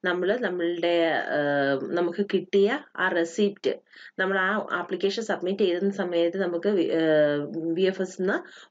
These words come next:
ഒരു റെസിപ്റ്റ് കിട്ടിയിട്ടുണ്ടായിരിക്കും. ആ റെസിപ്റ്റും അതോടൊപ്പം തന്നെ, ആ, ഗവൺമെന്റ് ഓതറൈസ്ഡ് ആയിട്ടുള്ള ഒരു ഐ ഡി പ്രൂഫും കൊണ്ടുപോകണം. അങ്ങനെ നമുക്ക് നമ്മളുടെ ഡോക്യുമെന്റ്സ്, ആ, കളക്ട് ചെയ്യാം, ആ, ആ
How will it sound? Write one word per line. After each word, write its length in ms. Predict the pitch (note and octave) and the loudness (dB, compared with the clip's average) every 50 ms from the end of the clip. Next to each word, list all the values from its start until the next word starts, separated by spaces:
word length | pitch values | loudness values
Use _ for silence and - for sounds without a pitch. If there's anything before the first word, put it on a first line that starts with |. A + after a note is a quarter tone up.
| - | 2
ഒരു 200 | F#3 F3+ F3+ F3 | 2 2 4 2
റെസിപ്റ്റ് 380 | E3+ E3+ E3+ A3+ A3 A3+ - A#3 | 0 0 0 -2 -4 -2 0 0
കിട്ടിയിട്ടുണ്ടായിരിക്കും. 800 | G#3 - E3 D#3+ E3 E3 D#3 D3 D3 D3+ D3+ E3+ G#3+ B3+ A#3 - | 0 -2 -4 -8 -8 -4 -4 -2 -2 -2 -2 -2 -4 -4 -4 -4
ആ 160 | - E3+ F3+ F#3 | -4 -2 -2 0
റെസിപ്റ്റും 720 | F3+ E3+ D#3+ D#3+ - F#3 F3+ F3 - - D4 F#4+ - - _ - | 0 0 -2 0 0 -2 -2 -2 0 0 0 0 -2 -4 _ -6
അതോടൊപ്പം 680 | E3 F3 F#3 G3 F#3+ F3 - - E3+ F3+ F3+ F3 E3+ | -2 0 0 0 0 -2 -2 0 -2 0 0 -2 -2
തന്നെ, 300 | D#3+ D#3+ F#3 C4 F4 - - - - - - - - | -2 -2 -2 -2 -2 -4 -8 -16 -16 -16 -14 -8 -4
ആ, 200 | D#3+ D#3 D#3 D#3 | -2 0 0 0
ഗവൺമെന്റ് 480 | E3 E3+ F#3 F3+ F3+ F3+ G3 G3 G3 F3+ | -2 -2 -2 -2 0 0 0 0 2 2
ഓതറൈസ്ഡ് 460 | F3 E3+ E3+ E3+ F3 F3 - - F3+ | 0 0 0 0 0 -2 -2 -2 -2
ആയിട്ടുള്ള 560 | F3 E3+ E3 D#3+ D#3 D3+ C#3+ D3 G3 A#3+ - - | 0 0 0 -2 -2 0 0 0 0 -2 -2 -2
ഒരു 240 | D#3 E3 G#3 - - | 0 0 0 0 -2
ഐ 200 | - F3+ E3+ E3+ | -2 -2 -2 -2
ഡി 120 | E3 A3+ B3 | -2 -2 -4
പ്രൂഫും 520 | A#3+ - E3+ D#3 D3+ C#3 - - E4+ - | -4 -2 -2 0 0 0 -2 -2 -4 -4
കൊണ്ടുപോകണം. 680 | - - - E3+ E3+ D#3+ E3 C#3 C3+ C3 B2 A2+ G2+ - _ _ _ - | -2 0 0 0 0 0 0 -2 -2 -4 -4 -6 -10 -16 _ _ _ -4
അങ്ങനെ 220 | G3+ G#3 G#3 G#3 G3+ | -2 0 0 2 0
നമുക്ക് 320 | G3+ E3+ E3 D#3+ D#3+ F#3+ | 0 0 -2 -4 -4 -4
നമ്മളുടെ 360 | F#3 F3 E3+ E3 E3 G3+ B3 | -4 -2 -2 -2 -2 -2 -2
ഡോക്യുമെന്റ്സ്, 640 | A#3+ G#3+ E3 D#3 - - E3 E3 D#3 D#3+ D#3+ - A#3+ G4 - - - - - - - - | 0 0 0 0 -2 -4 -4 -4 -4 -4 -4 -2 -2 -2 -2 -6 -16 -18 -18 -16 -10 -6
ആ, 60 | D#3+ | -4
കളക്ട് 360 | E3 - F3+ E3+ E3+ E3+ - A3 | -4 -2 -4 -4 -6 -6 -2 -2
ചെയ്യാം, 400 | F#3+ D#3+ D#3+ E3 G3 D4+ G4 - _ - - - - - - | 0 2 2 0 0 -2 -4 -8 _ -20 -20 -20 -18 -10 -4
ആ, 60 | D#3+ D#3+ D#3+ D#3 D3+ D3+ C#3+ C#3 C#3 C#3 C#3 - - C3+ | -2 0 0 2 2 2 2 0 0 0 -2 -2 -2 -2
ആ 100 | E3+ E3+ | 0 0